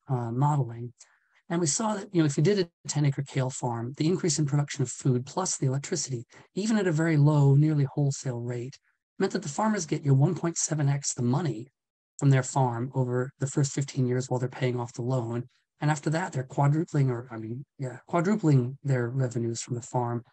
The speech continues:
because of the extra crop and the extra electricity without any big compromises.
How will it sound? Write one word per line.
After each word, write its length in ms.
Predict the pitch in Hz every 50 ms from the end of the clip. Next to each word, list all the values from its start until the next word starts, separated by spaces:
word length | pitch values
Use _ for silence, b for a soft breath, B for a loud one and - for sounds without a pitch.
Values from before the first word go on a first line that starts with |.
| b b b _
because 220 | - - - 135 -
of 60 | 143
the 160 | 139 127 127
extra 400 | 135 139 139 - - - 131 120 117
crop 420 | - - - 135 131 127 131 - -
and 160 | 135 135 131
the 60 | 127
extra 300 | 135 147 143 - - 131
electricity 440 | 120 139 139 - 139 139 - - 127
without 320 | 120 123 120 - 139 135
any 160 | 135 127 120 117
big 240 | 120 - 131 127
compromises. 800 | 135 - - 135 135 135 127 113 110 113 - - - 131 135 135